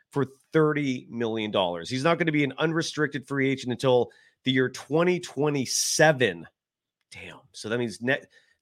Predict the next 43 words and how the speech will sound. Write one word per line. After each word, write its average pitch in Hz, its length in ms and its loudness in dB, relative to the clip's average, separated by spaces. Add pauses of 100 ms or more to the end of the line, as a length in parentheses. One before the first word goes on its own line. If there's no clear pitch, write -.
(120)
three 233 220 6
more 220 200 4
years 170 320 4 (120)
after 135 360 4
this 120 300 -4
year, 104 180 -2
Andrew 110 280 -2
Wiggins 107 300 -6
is 95 120 -10
under 95 180 -4
contract. 87 640 -10 (800)
So 147 420 8
in, 160 220 4
in 156 60 2
terms 220 240 6
of 143 80 -4
trading 170 500 4
him, 117 160 2
that's 180 320 6
gonna 123 160 2
be 107 100 -6
tricky, 90 420 -6
but 117 440 4 (960)
he 170 140 -2
has 180 100 2
become 165 280 2
an 139 80 6
albatross 123 580 2
on 104 100 -2
this 101 140 -4
team. 95 440 -4 (1080)
And 123 140 6
then 123 140 6
when 131 80 4
we 139 80 0
come 143 180 2
back, 131 260 8
I'm 131 60 2
gonna 139 120 2
reveal 127 380 2
the 117 240 -6
other 147 280 4
thing 110 400 2